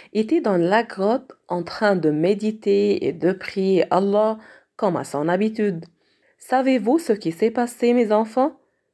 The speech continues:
Ce jour-là n'était pas ordinaire. C'est un jour très spécial. Allah a choisi ce jour-là pour envoyer un ange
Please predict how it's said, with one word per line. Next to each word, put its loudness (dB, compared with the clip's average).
Ce -4
jour-là 2
n'était -2
pas 0
ordinaire. 0
C'est -2
un 2
jour 0
très 0
spécial. -4
Allah 0
a 0
choisi 0
ce -2
jour-là 0
pour -2
envoyer 0
un -4
ange -2